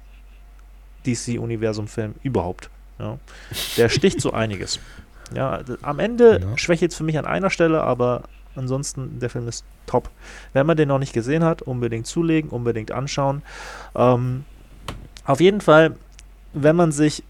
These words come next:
Speaker 1: für die erste Variante entscheidet, das heißt, wir folgen einfach der Main-Storyline, Jason stirbt, Batman kann
Speaker 2: Mhm.
Speaker 1: ihn nicht rechtzeitig retten, basta, fertig. Äh, kriegt man diesen Film quasi zu sehen, in leicht veränderter Form,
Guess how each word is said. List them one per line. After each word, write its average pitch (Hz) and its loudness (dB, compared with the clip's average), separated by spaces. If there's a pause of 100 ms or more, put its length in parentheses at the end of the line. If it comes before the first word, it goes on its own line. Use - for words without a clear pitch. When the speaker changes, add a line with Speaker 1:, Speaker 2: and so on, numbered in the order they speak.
Speaker 1:
für 127 4
die 123 -4
erste 156 2
Variante 123 4
entscheidet, 165 6
das 117 -8
heißt, 110 -4
wir 113 -2
folgen 110 -2
einfach 107 -10
der 104 -8
Main-Storyline, 127 2 (440)
Jason 101 -2
stirbt, 135 2
Batman 104 -2
kann 104 -4
Speaker 2:
Mhm. 101 0
Speaker 1:
ihn 120 -2
nicht 131 -4
rechtzeitig 123 0
retten, 113 -8 (360)
basta, - -6 (200)
fertig. - -12 (580)
Äh, 104 2 (220)
kriegt - -6
man 104 -2
diesen 165 -2
Film 190 4
quasi 165 4
zu 156 -8
sehen, 160 2
in 120 -2
leicht 117 2
veränderter 117 0
Form, 156 2